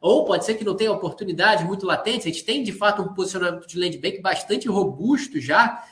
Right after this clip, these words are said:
e aí a gente não veja a necessidade de adquirir novos ativos, e a gente devolva esses, esse, esse caixa pros nossos acionistas. Então, tudo isso é possível,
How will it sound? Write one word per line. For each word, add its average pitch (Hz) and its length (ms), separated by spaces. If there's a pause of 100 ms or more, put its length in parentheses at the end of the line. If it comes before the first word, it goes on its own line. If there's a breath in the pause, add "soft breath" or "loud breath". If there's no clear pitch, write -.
(160 loud breath)
e 330 60
aí - 180
a 370 40
gente - 200
não 262 140
veja 196 200
a 233 40
necessidade 202 460
de 220 80
adquirir 226 440
novos 190 300
ativos, 196 480 (320 soft breath)
e 151 60
a - 20
gente 160 140
devolva 196 760
esses, 170 300
esse, 165 540
esse - 220
caixa 208 440
pros 185 200
nossos 196 300
acionistas. 247 580 (320 soft breath)
Então, 294 200
tudo 302 220
isso 226 260
é 254 40
possível, 240 600